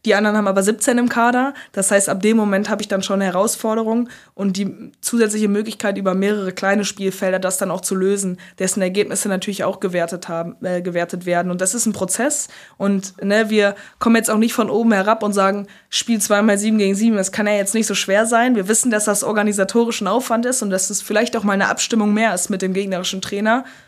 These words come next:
was ja jetzt aber auch gesellschaftlich gesehen nicht so schlimm ist,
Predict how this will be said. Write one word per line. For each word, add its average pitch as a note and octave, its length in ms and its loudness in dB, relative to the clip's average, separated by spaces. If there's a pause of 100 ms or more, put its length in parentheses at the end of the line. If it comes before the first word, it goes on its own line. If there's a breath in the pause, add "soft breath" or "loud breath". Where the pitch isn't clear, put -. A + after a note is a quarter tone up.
(220 loud breath)
was - 120 -10
ja G#3 80 0
jetzt G3+ 180 0
aber G3+ 180 2
auch G3+ 280 -2 (280 loud breath)
gesellschaftlich A3+ 600 0
gesehen A3 340 0
nicht A3+ 180 2
so A#3 120 2
schlimm A#3+ 300 2
ist, A#3+ 320 -2